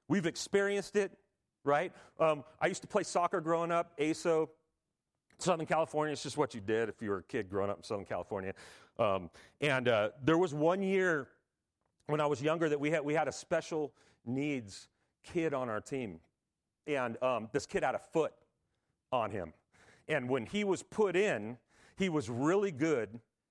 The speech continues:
at putting the ball in our goal. He didn't care which direction we, like, his team was going. This, he's on our team, but, but he was really good at putting the, the ball. And, and, and it's kind of like,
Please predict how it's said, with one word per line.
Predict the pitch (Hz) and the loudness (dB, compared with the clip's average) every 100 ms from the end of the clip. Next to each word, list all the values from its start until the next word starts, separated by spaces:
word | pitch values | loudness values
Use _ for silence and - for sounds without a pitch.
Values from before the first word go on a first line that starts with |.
| _ _ | _ _
at | 147 120 - | -2 -2 -4
putting | - 180 180 | 0 0 0
the | 139 | 0
ball | 120 135 175 - _ _ _ _ | 2 2 0 -4 _ _ _ _
in | 147 127 | -6 -2
our | 143 151 | 2 2
goal. | 135 151 123 - _ _ _ _ _ _ _ _ _ _ _ _ - - - _ _ _ _ | 4 2 0 -8 _ _ _ _ _ _ _ _ _ _ _ _ -20 -20 -20 _ _ _ _
He | 185 | 0
didn't | 285 247 175 | 0 -2 -2
care | 240 233 | 2 2
which | 185 202 143 | 2 0 0
direction | 190 170 185 - 190 117 - - _ _ _ _ - | 0 2 0 0 -4 -4 -12 -20 _ _ _ _ -6
we, | 139 175 - - 151 | 2 2 2 -6 2
like, | 156 - | 2 4
his | - - | 0 0
team | - 208 269 240 | -2 2 2 2
was | 185 113 | -2 -2
going. | 127 76 76 _ _ _ _ | -4 -4 -14 _ _ _ _
This, | 147 - | -4 0
he's | 180 190 | 0 2
on | 185 226 285 | 4 4 4
our | 254 | 0
team, | - 311 311 247 208 - - _ | 2 2 4 2 -2 -10 -20 _
but, | 214 185 - _ _ | 4 4 0 _ _
but | 208 208 | 2 4
he | |
was | 202 | 2
really | 175 220 196 | 6 6 6
good | 214 | 4
at | 202 | 4
putting | 214 180 | 0 0
the, | 135 _ _ | -4 _ _
the | 131 | 2
ball. | 175 175 - 180 | 4 2 -2 0
And, | 202 | 2
and, | 208 202 | 2 2
and | 202 185 | 0 0
it's | - | 2
kind | 262 269 | 2 4
of | |
like, | 208 175 | 2 0